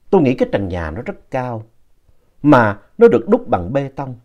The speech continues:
Thì thử hỏi làm sao mà gây lên tiếng động lớn quá cỡ, mà đến độ áp đảo cả âm thanh tivi tôi mở.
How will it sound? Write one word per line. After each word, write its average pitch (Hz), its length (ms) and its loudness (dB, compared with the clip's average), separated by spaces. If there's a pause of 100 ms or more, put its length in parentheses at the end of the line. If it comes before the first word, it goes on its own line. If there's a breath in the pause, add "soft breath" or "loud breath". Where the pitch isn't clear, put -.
(1080)
Thì 131 200 2
thử 151 240 0
hỏi 151 160 2
làm 107 220 0
sao 156 280 -10
mà 113 120 -6
gây 117 180 -6
lên 139 320 -6
tiếng 202 200 -4
động 98 220 -6
lớn 165 280 -4
quá 175 300 -4
cỡ, 95 280 -10 (420)
mà 120 160 0
đến 151 240 0
độ 95 300 -2 (280 soft breath)
áp 226 300 -2
đảo 113 240 -4
cả 156 140 -6
âm 143 260 -6
thanh 139 280 -10
tivi 123 360 -6
tôi 117 100 -6
mở. 87 260 -10